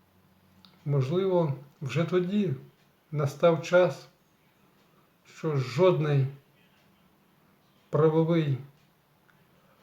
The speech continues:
міждержавний акт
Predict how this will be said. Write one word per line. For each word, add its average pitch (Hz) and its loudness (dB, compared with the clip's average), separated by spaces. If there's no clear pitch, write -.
міждержавний 151 4
акт 165 -4